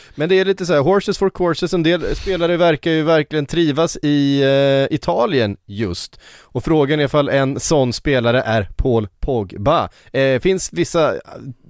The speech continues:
saker som kanske tyder på det. Vi minns ju Pogba i Juventus en gång i tiden. Eh, och höjden han liksom nådde upp till,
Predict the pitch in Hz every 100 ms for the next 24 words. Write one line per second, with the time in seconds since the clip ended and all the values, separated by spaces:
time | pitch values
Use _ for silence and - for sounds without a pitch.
0 | - - 170 120 147 143 123 - 127 131
1 | 220 214 165 143 - 127 107 98 - -
2 | - 131 131 151 147 143 135 117 110 117
3 | 117 120 117 123 120 127 127 110 - 113
4 | 123 117 117 - 190 185 175 170 - -
5 | - - - 90 95 92 123 127 120 -
6 | 165 156 135 139 143 139 135 - 135 143
7 | 139 143 170 165 - 131 107